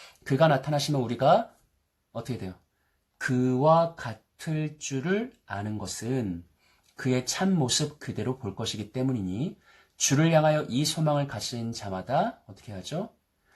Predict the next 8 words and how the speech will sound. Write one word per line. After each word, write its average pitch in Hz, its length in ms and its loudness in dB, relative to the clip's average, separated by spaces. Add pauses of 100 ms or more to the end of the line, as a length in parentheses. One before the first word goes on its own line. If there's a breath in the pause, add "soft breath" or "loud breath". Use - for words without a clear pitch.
(260 soft breath)
"그의 143 460 2
깨끗하심과 165 720 -4
같이 190 640 -2 (240 soft breath)
자기를 107 840 -4 (160)
깨끗하게 156 960 -4 (200)
한다"라고 117 1200 -4 (200)
말하죠. 87 340 -8 (1200 loud breath)
우리가 113 640 4